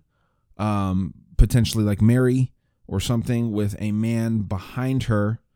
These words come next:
Um, and it looks like a man. Um, and these are the only colored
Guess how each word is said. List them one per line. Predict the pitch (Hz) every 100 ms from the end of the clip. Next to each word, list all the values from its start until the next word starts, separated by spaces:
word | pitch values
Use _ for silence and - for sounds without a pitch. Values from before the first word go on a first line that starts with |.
| _ _ -
Um, | 101 98 92
and | 92
it | 92
looks | 120 135 -
like | 113 107
a |
man. | 98 92 82 87 - -
Um, | 98 92
and | 92
these | 120 196 240
are |
the | 180 135
only | 147 143
colored | - 143 135 110 87